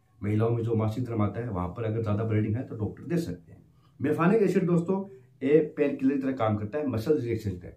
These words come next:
ठीक है, ये एंटी इन्फ्लेमेटरी drug है। अगर कमर दर्द है, पेट दर्द है, periods के साथ साथ, तो वहाँ दिया जाता है। साथ ही साथ कुछ सूजन, ए, विरोधी chemical messenger को भी रोकता है, जिसके कारण सूजन आता है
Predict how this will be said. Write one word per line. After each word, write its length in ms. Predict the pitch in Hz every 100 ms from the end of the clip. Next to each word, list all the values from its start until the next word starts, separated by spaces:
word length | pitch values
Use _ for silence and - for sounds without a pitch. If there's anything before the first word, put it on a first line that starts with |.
| -
ठीक 120 | 175
है, 100 | 190 - - _ _ 117
ये 280 | 123 - 135
एंटी 260 | 139 170
इन्फ्लेमेटरी 600 | 175 156 139 131 117 120
drug 200 | 110 104
है। 140 | - - _ _ _ _ -
अगर 220 | 110 120
कमर 280 | 113 107 110
दर्द 240 | 117 117
है, 260 | 107 107 104
पेट 300 | 107 113 110
दर्द 180 | 120 101
है, 140 | 101 101 - _ _
periods 280 | 117 117 110
के 60 | 110
साथ 100 | 104
साथ, 160 | 120
तो 100 | 120
वहाँ 240 | 101 101 110 -
दिया 120 | 127
जाता 300 | 95 82 -
है। 80 | - _ _ _ 151
साथ 140 | 170
ही 60 | -
साथ 180 | 208 208
कुछ 200 | - -
सूजन, 420 | - 170 160 196 202 - _ _ 131
ए, 100 | 135
विरोधी 400 | 127 135 139 175 - - _ _ -
chemical 300 | 151 156 165
messenger 280 | 147 135 127
को 120 | 131
भी 100 | 143
रोकता 380 | 131 131 - 85
है, 120 | 85 _ _ _ _ -
जिसके 260 | 120 117
कारण 220 | 120 117 113
सूजन 220 | 107 113
आता 240 | 104
है 80 | 107